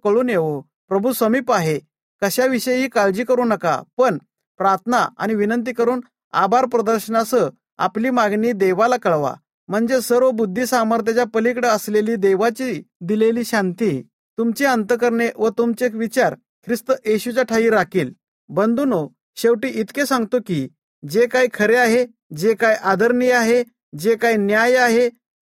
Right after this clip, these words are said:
जे काही शुद्ध आहे, जे काही प्रशंसनीय, जे काही श्रवणीय, जो काही सद्गुण, जी काही स्तुती, त्यावर विचार करा. माझ्यापासून जे तुम्ही शिकला, जे स्वीकारले व माझे जे ऐकले व पाहिले, ते तुम्ही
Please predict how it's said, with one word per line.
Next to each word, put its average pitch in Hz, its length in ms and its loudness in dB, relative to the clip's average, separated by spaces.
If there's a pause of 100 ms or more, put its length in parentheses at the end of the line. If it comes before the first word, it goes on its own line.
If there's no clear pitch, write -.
जे 214 160 2
काही 233 240 0
शुद्ध 247 320 -2
आहे, 202 340 2 (440)
जे 226 180 2
काही 240 240 0
प्रशंसनीय, 233 800 -2 (380)
जे 226 180 0
काही 247 260 0
श्रवणीय, 220 640 2 (420)
जो 226 160 2
काही 247 200 2
सद्गुण, 202 540 0 (380)
जी 214 140 -2
काही 247 260 0
स्तुती, 240 520 -2 (320)
त्यावर 233 320 4
विचार 214 380 0
करा. 170 300 0 (340)
माझ्यापासून 233 680 0
जे 240 120 2
तुम्ही 247 300 -2
शिकला, 226 500 0 (420)
जे 247 160 0
स्वीकारले 202 680 0 (320)
व 208 140 0
माझे 220 400 2
जे 226 100 0
ऐकले 208 680 2
व 208 140 0
पाहिले, 202 560 0 (380)
ते 254 80 2
तुम्ही 262 380 -2